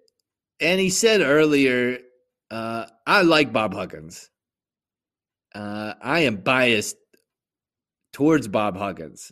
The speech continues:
all right? Uh, <laughs> but as part of the Bob Huggins bingo,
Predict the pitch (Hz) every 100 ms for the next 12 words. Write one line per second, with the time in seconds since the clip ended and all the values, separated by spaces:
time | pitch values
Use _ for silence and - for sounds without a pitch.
0 | - 101 110 120 127 123 _ _ _ _
1 | _ _ _ _ _ _ _ _ _ _
2 | _ _ _ _ - 120 120 120 117 113
3 | 113 - _ - - - _ _ _ _
4 | _ _ _ _ _ _ _ _ _ _
5 | _ 143 143 147 156 - 214 254 220 180
6 | 123 175 180 156 165 151 123 101 117 147
7 | 147 113 92 87 87